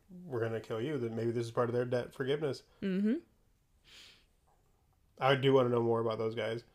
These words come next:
Speaker 2: Mm-hmm. It's such an interesting world.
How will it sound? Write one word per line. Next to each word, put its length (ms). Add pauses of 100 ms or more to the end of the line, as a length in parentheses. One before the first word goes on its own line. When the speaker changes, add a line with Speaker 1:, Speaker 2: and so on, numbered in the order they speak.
Speaker 2:
Mm-hmm. 420 (680)
It's 280 (220)
such 360
an 80
interesting 480
world. 320